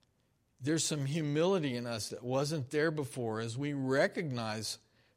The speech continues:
that we must depend on you. And it's a glorious thing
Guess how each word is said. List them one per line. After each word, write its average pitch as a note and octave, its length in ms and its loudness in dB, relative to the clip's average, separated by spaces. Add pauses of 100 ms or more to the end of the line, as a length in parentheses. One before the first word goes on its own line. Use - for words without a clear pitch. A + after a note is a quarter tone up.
that B2+ 100 -4
we C#3 160 -2
must C#3+ 420 0
depend E3+ 500 -4
on C#3+ 180 -2
you. C#3+ 240 -2
And C3 100 -2
it's C#3+ 180 -4
a C3 60 -2
glorious C#3+ 760 -8
thing D#3 440 -8